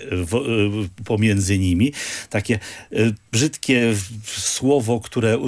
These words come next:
które wy-, wymyślono w nato. Y, y, integracja, y, taktyczna. Interoperacyjność. My nie mamy takich zdolności, bo nie, bo budowaliśmy armie narodowe.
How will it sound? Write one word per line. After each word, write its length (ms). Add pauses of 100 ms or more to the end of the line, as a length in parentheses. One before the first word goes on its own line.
(120)
które 220
wy-, 140
wymyślono 680
w 100
nato. 380 (680)
Y, 40 (960)
y, 360 (420)
integracja, 800
y, 40 (520)
taktyczna. 760 (840)
Interoperacyjność. 1400
My 140
nie 120
mamy 260
takich 320
zdolności, 560
bo 120
nie, 220
bo 140
budowaliśmy 600
armie 320
narodowe. 540